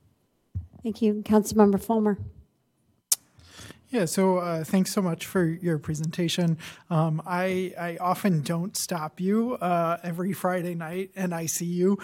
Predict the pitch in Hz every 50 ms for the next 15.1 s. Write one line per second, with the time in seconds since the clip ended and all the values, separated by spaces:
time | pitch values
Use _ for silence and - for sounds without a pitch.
0 | - - - - 185 185 180 180 180 180 190 196 - 165 190 196 196 190 196 226
1 | 202 202 196 180 196 - - 240 240 233 202 170 151 151 160 202 233 - - 196
2 | 165 175 180 180 165 170 - 160 160 180 175 175 175 175 175 170 170 165 151 -
3 | - - 160 147 151 147 165 175 170 160 170 165 - - 170 170 170 170 165 -
4 | - - - - - - - 180 180 175 175 170 170 170 170 175 175 175 175 170
5 | 165 170 165 160 160 - - 165 165 - - - - - 196 202 196 180 165 175
6 | 156 151 151 160 160 151 156 147 147 170 160 156 160 160 156 - - - - _
7 | - 175 175 170 165 165 165 165 165 160 160 165 - _ _ _ _ _ - -
8 | - - - - 202 190 175 160 160 156 - 185 180 - - 180 185 180 - -
9 | - _ - - - - - - - _ - - - _ _ _ - - - 196
10 | 180 170 170 175 180 185 170 170 - - - - - - - 190 175 180 190 196
11 | 208 214 220 226 226 220 - - - - - - 226 233 240 233 - - - 165
12 | 175 170 165 160 156 156 156 - - - - - _ _ - - - - - _
13 | - - _ _ _ - 220 - _ _ _ _ - - - - 190 185 175 175
14 | 175 170 165 156 151 147 156 165 - 165 151 151 139 - 165 165 165 165 165 165
15 | 165